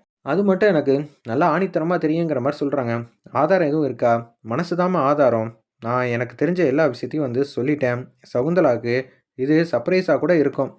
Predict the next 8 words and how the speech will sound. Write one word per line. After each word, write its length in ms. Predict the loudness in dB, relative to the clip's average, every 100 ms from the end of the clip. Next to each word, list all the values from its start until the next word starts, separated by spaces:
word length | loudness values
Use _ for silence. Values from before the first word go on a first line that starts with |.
| -12
இந்த 180 | -4 -2
மாதிரி 200 | -2 -2
விஷயம்லாம் 460 | -4 -2 -2 -2 -2
எனக்கு 220 | -4 -6
தெரியும்னு. 400 | -4 -2 -2 -4 -6 -10 _ _ _ _ _ _ -8
ஆனா 220 | -2 0 0 -2 _ _
நம்ம 160 | -4 0
கொஞ்சம் 320 | 0 2 0